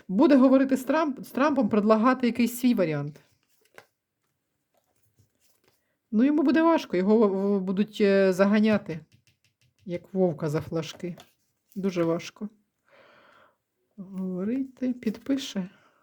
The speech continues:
Нєт. На цьому всьому поставлять крапку.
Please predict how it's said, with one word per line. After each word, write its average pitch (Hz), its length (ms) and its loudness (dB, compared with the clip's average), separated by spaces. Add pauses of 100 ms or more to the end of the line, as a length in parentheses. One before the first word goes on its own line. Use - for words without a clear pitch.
(2750)
Нєт. 254 380 -6 (1400)
На 269 80 -6
цьому 359 200 2
всьому 302 260 0
поставлять 240 420 0
крапку. 165 440 -8